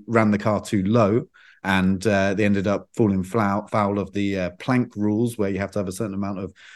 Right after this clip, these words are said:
wear on, on the plank, and they exceeded that. Um, and, uh, and yeah, in this one, perhaps they went a little bit too conservative. So they ran the car a little bit too high,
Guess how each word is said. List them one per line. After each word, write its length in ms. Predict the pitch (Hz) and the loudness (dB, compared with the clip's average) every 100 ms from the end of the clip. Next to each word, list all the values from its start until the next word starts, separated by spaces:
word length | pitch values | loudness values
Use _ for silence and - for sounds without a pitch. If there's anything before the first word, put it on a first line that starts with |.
| - - | -12 0
wear 360 | 110 101 101 | 4 4 4
on, 160 | 113 110 | 2 0
on 120 | 107 | 0
the 60 | 98 | 0
plank, 300 | 110 104 101 | 2 0 0
and 80 | |
they 80 | 101 | -2
exceeded 480 | 98 - 135 123 85 | -2 2 4 4 4
that. 240 | 95 107 - _ - - _ _ 120 | 2 0 -4 _ -20 -20 _ _ 2
Um, 640 | 113 113 117 117 113 120 _ _ _ - | 6 6 6 6 4 -2 _ _ _ 0
and, 460 | 120 120 120 110 | 4 4 4 4
uh, 460 | 131 120 120 117 117 | 4 6 4 2 2
and 180 | 123 127 | 2 4
yeah, 140 | 147 | 4
in 220 | 113 123 127 | 4 2 2
this 180 | 175 | 2
one, 100 | 113 | 0
perhaps 240 | 101 135 - | -2 -4 2
they 60 | |
went 160 | 127 123 | 2 4
a 40 | |
little 120 | 120 117 | 4 2
bit 140 | 123 | 0
too 100 | 120 | -2
conservative. 560 | 117 - 127 120 101 - | -2 2 2 2 -2 0
So 80 | |
they 140 | 104 104 | 2 2
ran 220 | 113 113 | 2 2
the 60 | 104 | 0
car 200 | 110 104 | 2 2
a 40 | |
little 160 | 101 92 | 2 0
bit 200 | 101 - | -2 -4
too 160 | 98 | -4
high, 340 | 101 127 123 | 0 2 2